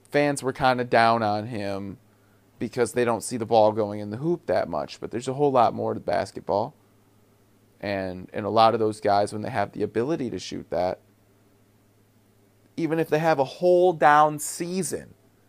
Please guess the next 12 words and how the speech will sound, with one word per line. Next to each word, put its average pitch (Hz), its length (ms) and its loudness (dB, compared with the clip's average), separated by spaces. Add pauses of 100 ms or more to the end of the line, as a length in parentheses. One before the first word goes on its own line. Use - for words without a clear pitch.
(380)
can 123 180 -8
still 120 260 0
come 104 260 -6
back 82 340 -4
and, 73 360 -16
and, 87 300 -18 (520)
and, 101 200 -12
and 101 160 -8
be 101 160 -10
that 85 240 -6
guy 85 280 -4
again. 69 500 -14